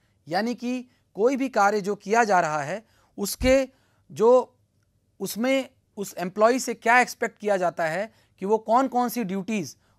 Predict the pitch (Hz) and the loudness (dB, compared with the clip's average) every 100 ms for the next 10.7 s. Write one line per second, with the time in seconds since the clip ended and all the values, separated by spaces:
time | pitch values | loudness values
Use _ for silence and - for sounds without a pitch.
0 | - - 202 165 226 220 208 214 214 180 | -18 -6 -4 -2 0 2 2 0 -4 -2
1 | 165 190 202 180 175 165 190 190 _ _ | 2 0 0 0 0 0 -4 -10 _ _
2 | _ 165 208 240 - _ _ _ _ 190 | _ 4 6 6 2 _ _ _ _ -8
3 | 196 - 240 233 - _ _ - 220 254 | -6 2 4 4 -2 _ _ 2 4 4
4 | 247 233 208 196 190 202 202 202 220 226 | -2 -2 -4 -4 -2 -2 -2 -4 -2 0
5 | 269 196 214 185 165 165 202 202 _ _ | -2 -2 -2 -2 -2 -4 -10 -12 _ _
6 | 185 - 220 208 202 208 196 214 233 277 | -18 -8 -6 -4 -4 -2 0 0 0 -2
7 | 233 233 196 175 156 185 208 _ _ - | 2 4 4 2 -4 -12 -14 _ _ -12
8 | 196 175 185 170 202 233 254 226 185 160 | -2 4 6 6 2 0 0 2 0 0
9 | 156 247 - _ _ 208 240 247 220 220 | -8 -14 -16 _ _ -4 0 0 2 -2
10 | 123 _ _ - 190 - | -4 _ _ -16 -14 -2